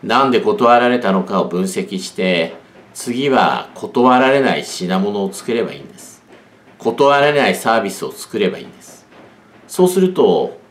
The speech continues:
ある人が断らないで喜んでくれたら、他の人も喜んでくれるってことなんです。だから、傷つけ、傷つくことを恐れずにやってみる。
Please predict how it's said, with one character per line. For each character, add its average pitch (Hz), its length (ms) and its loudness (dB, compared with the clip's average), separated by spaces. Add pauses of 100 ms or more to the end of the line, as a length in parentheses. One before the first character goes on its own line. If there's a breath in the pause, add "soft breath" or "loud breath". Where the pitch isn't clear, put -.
(180)
あ 208 180 2
る 233 140 0
人 - 260 -6
が - 120 -4
断 135 460 0
ら 160 80 0
な 147 140 0
い 101 60 0
で 87 100 -2
喜 95 320 0
ん 113 60 -4
で 95 100 -4
く 85 100 -8
れ 69 100 -6
た 67 120 -10
ら、 55 260 -10 (640)
他 135 360 -2
の 180 120 0
人 - 240 -4
も - 280 -8 (540)
喜 95 100 -8 (340)
ん 135 100 -6
で 92 100 -6
く - 160 -10
れ 101 140 0
る 123 140 -6
っ - 40 -20
て - 80 -12
こ - 120 -16
と - 100 -14
な - 100 -14
ん - 80 -20
で - 80 -20
す。 - 220 -20 (1900 loud breath)
だ - 140 2
か 156 140 0
ら、 92 520 2
傷 117 280 -4
つ 120 120 -10
け、 98 300 2
傷 127 340 -2
つ - 140 -14
く - 80 -20
こ 98 160 -8
と 113 160 0
を 87 60 2
恐 - 180 -6
れ 113 100 -2
ず 110 160 -10
に - 260 -14 (260)
や 80 160 -8
っ - 40 -18
て - 180 -6
み 73 120 -6
る。 - 100 -18